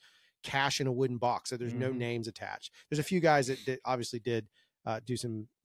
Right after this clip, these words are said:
Speaker 1: virtual stuff, but my God, man, thank you.
Speaker 2: You can have all the monetary stuff you want, but if you don't have a community that makes it roll,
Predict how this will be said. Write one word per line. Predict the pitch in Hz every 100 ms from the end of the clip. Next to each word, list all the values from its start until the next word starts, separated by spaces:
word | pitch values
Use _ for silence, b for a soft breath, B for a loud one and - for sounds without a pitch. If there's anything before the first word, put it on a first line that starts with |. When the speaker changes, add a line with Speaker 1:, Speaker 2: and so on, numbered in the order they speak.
| 120
Speaker 1:
virtual | 113 110
stuff, | 95 101 92 -
but | 107 _ 113
my | 120
God, | 101 110 90 85
man, | 92 -
thank | 110 -
you. | - _ -
Speaker 2:
You | 139
can | 202 180
have | 170 120
all | 120 123
the | 117
monetary | 107 107 110 - 113 104
stuff | - 107 98
you | 101
want, | 101 107 104
but | 107
if | 101 110
you |
don't | 110 107
have | 107
a | 101
community | - 98 101 101 101 98
that | 95
makes | 98 98 98
it | 90
roll, | 98 98